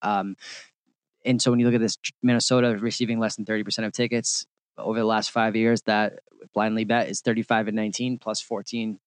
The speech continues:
uh, units. So if you want to play contrarian, um, again, i-, i-,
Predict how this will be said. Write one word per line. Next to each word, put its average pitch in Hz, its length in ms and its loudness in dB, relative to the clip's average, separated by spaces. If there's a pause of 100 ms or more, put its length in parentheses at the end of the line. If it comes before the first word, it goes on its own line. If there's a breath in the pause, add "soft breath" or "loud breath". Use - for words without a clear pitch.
uh, 104 200 -4
units. 117 360 -8
So 104 260 -6 (540 loud breath)
if 143 160 -2
you 135 80 4
want 135 180 4
to 147 60 -4
play 139 180 4
contrarian, 131 600 4 (120)
um, 104 460 -2 (320)
again, 120 420 0
i-, 98 60 -6
i-, 57 320 -8